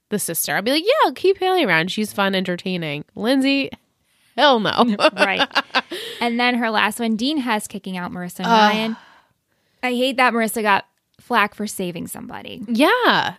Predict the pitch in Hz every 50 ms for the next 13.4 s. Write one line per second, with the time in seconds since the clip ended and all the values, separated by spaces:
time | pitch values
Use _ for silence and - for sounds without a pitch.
0 | _ _ 196 185 - 226 240 208 - - - 208 196 208 202 180 - - 185 170
1 | - 170 156 147 160 - - - - 190 190 185 185 - - 190 202 196 190 175
2 | - - - - 151 - - - - - - - - 180 - _ _ _ _ _
3 | _ _ _ - 523 466 - - 190 180 175 170 170 165 170 - - 196 185 196
4 | 196 190 190 190 185 180 160 151 180 - - - - _ _ _ _ _ _ -
5 | 202 196 175 196 190 185 175 175 - - - 190 180 175 170 175 180 - _ -
6 | 196 190 190 - - - - - 202 - _ _ 247 285 339 349 330 330 320 294
7 | - - 247 254 247 - - - 247 240 190 208 208 190 185 180 190 220 247 -
8 | - - 208 196 208 - - - 214 202 196 - 196 185 185 - - 185 175 170
9 | 180 180 170 170 175 - - 180 175 180 - 185 180 190 180 - - 170 175 185
10 | 196 190 196 220 262 247 - - - - 359 415 440 - 427 403 339 370 339 285
11 | 311 320 320 - - - 311 320 294 294 262 294 262 254 254 240 226 226 196 175
12 | 208 196 202 202 202 190 - - - 269 180 170 - - - 262 233 208 190 190
13 | 185 185 180 180 180 180 180